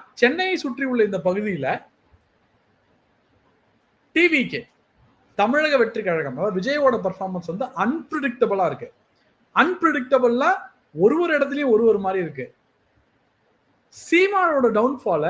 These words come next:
சென்னைக்குள்ள, சென்னை சுற்றியுள்ள இந்த முப்பத்தோரு தொகுதியில ரொம்ப கிளியர் கட்டா பார்க்க முடியுது. பாஜக தனக்காக ஒரு மிகப்பெரிய ஓட்டு வங்கிய இந்த முப்பத்தோரு சீட்லயும் வந்து கிரியேட் பண்ணிருக்காங்க. அது வந்து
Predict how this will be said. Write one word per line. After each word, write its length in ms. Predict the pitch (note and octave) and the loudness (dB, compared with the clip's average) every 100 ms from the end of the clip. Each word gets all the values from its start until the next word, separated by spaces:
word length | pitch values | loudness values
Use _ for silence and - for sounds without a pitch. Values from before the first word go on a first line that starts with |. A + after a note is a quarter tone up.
| B3+ - _ | -4 -8 _
சென்னைக்குள்ள, 680 | - G#3+ B3 C#4 B3+ A3 G#3+ C4 A#3+ | -6 -4 -2 -4 -4 -6 -4 -4 -4
சென்னை 300 | G#3+ A3+ B3+ | -6 -2 -2
சுற்றியுள்ள 480 | A#3+ A3+ - B3+ G#3+ | -2 -6 -6 -6 -4
இந்த 120 | F3+ | -6
முப்பத்தோரு 460 | F3+ E3+ A3 G3+ E3+ | -6 -4 -4 -4 -4
தொகுதியில 340 | F3 E3 G#3+ | -6 -4 -4
ரொம்ப 240 | G3 F#3 A3 | -4 -4 -4
கிளியர் 320 | A3 F3+ F#3+ | -2 -4 -4
கட்டா 200 | E3+ G3+ | -4 -6
பார்க்க 300 | G3 D3+ C#3+ | -4 -6 -6
முடியுது. 240 | B2+ B2 A#2 _ _ - _ _ _ _ _ _ _ _ _ A#2+ | -10 -10 -12 _ _ -20 _ _ _ _ _ _ _ _ _ -10
பாஜக 560 | C#3+ F#3+ A3+ C4 A#3+ G3+ G#3 - - _ _ | 0 2 2 2 2 2 -2 -4 -14 _ _
தனக்காக 480 | E3+ F#3+ F3+ F#3+ F#3+ B3 - _ | -6 -4 0 2 2 0 -6 _
ஒரு 180 | F3+ E3 | -6 -4
மிகப்பெரிய 600 | D#3 E3+ A#3+ A#3+ A#3 C4 A3+ | -4 2 2 2 -2 2 2
ஓட்டு 300 | F3 G3+ G3+ | 4 0 0
வங்கிய 380 | F#3 E3 C#3+ C3+ G3+ - _ _ _ - | -4 -4 -6 -2 -2 -2 _ _ _ -8
இந்த 140 | F3+ | -4
முப்பத்தோரு 600 | F#3 F#3+ F#3 C#4 B3+ A3 G3 | -2 -4 -4 0 4 4 2
சீட்லயும் 520 | A3+ G3+ A3 A#3+ G3+ | -4 -6 -2 -2 -2
வந்து 200 | E3 A3+ B3+ - | 2 2 2 -4
கிரியேட் 300 | - G3 F#3 | -2 0 0
பண்ணிருக்காங்க. 420 | E3+ D#3 C3+ C3 B2 B2+ | -4 -8 -8 -8 -8 -8
அது 140 | D3 D3+ | -6 -4
வந்து 220 | D#3+ A#3+ | 0 2